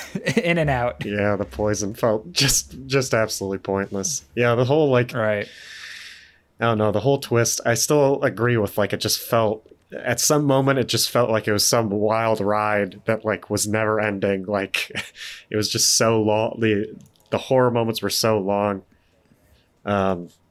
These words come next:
Speaker 2: but at some point in the movie, like, I knew it was horror from, like, the ads I had been seeing because it had, like, the horror voiceover <laughs> guy,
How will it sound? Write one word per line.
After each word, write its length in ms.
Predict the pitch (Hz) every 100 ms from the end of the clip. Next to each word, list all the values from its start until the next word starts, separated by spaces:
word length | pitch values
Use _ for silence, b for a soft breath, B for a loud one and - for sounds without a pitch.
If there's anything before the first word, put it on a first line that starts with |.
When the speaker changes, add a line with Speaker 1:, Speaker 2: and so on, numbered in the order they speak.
| -
Speaker 2:
but 100 | 110
at 80 | 123
some 200 | 180 208
point 260 | 156 156
in 80 | 131
the 60 | 113
movie, 240 | 123 127
like, 240 | 127 123 -
I 120 | 139
knew 280 | 131 127 175
it 40 | 175
was 180 | 143 -
horror 300 | 139 139 127
from, 180 | - 113
like, 160 | 107
the 140 | 107 107
ads 360 | 107 113 117 131
I 100 | 131
had 180 | 143
been 160 | 131 151
seeing 400 | - 165 160 175
because 260 | 135 110 98
it 100 | 98
had, 200 | 107 98
like, 340 | 101 98 -
the 300 | 101 90 95
horror 500 | - 120 117 113 110
voiceover 760 | 104 104 104 101 - 107 101 101
<laughs> 120 | -
guy, 420 | 151 123 117 110